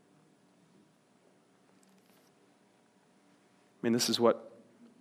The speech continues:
Paul indicates when he says in verses five and six that you are saved to the purpose of his will, to the praise of his glorious grace. What he's saying is, "I'm gonna do a work in you so that everyone will see me through it." It's the kind of person where you go, "That guy?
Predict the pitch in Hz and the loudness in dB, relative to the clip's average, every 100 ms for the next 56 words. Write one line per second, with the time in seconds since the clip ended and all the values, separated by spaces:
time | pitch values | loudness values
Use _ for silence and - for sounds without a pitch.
0 | - - - - 117 95 123 120 107 107 | -20 -20 -14 0 2 2 0 0 -2 -2
1 | - 110 107 123 107 104 107 104 120 - | -6 -8 -4 -2 0 0 -2 -2 -4 0
2 | 113 110 107 - 131 117 - - 120 107 | 0 0 -2 -2 0 0 -2 -4 0 0
3 | - - 131 131 131 123 98 - - 143 | 2 2 6 6 4 0 -4 -8 -2 0
4 | 139 135 - - 117 107 117 123 123 120 | 0 -2 -2 -4 -4 0 4 6 6 2
5 | 107 104 - - 135 135 135 - 113 107 | -6 -8 -4 4 6 6 4 -2 -8 -6
6 | 120 117 110 107 - 127 117 110 123 110 | 0 2 2 0 0 6 6 4 0 0
7 | 107 - 123 113 107 104 - - - 135 | -2 0 2 2 0 -2 -4 -10 0 2
8 | 120 104 98 127 127 110 117 113 139 110 | 4 2 2 2 2 2 2 2 2 0
9 | 107 117 104 110 120 110 107 101 92 - | 0 2 4 4 2 2 0 -2 0 2
10 | 151 135 127 120 113 113 - 113 110 - | 4 4 4 2 2 -2 -2 0 0 -2
11 | - - - - - - - - - - | -10 -20 -20 -20 -20 -20 -20 -20 -20 -20
12 | _ - - - - - - - _ - | _ -20 -20 -20 -20 -20 -20 -20 _ -16
13 | - - 151 139 143 - 131 117 117 110 | -8 0 2 4 2 2 0 0 2 0
14 | 101 123 - 196 220 | 4 4 4 0 0